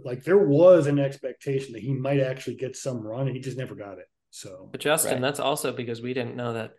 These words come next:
Speaker 2: Luke Kornet, the tallest American-born N B A player, would be such a productive piece for this team. Jimmy, what grade do you give Luke?
Speaker 3: Ooh, Luke,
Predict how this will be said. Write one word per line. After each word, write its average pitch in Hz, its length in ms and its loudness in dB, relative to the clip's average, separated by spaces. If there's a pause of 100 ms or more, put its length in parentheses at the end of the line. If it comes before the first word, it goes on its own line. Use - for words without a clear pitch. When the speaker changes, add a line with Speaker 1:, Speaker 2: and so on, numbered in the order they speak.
(720)
Speaker 2:
Luke 135 320 -4
Kornet, 127 300 0
the 123 60 -10
tallest 120 380 -2
American-born 117 880 -6
N 123 140 -6
B 120 100 -2
A 113 80 -2
player, 113 480 -8 (440)
would - 240 -6 (120)
be 123 120 0
such 123 180 2
a 131 60 0
productive 123 680 -2
piece 185 220 -2
for 147 120 -8
this 117 140 -6
team. 113 260 -10
Jimmy, 131 240 -6
what 117 160 -8
grade 127 180 -6
do 127 80 -6
you 127 60 -6
give 120 180 -8
Luke? 131 280 -2 (1080)
Speaker 3:
Ooh, 127 340 -2 (680)
Luke, 170 320 -2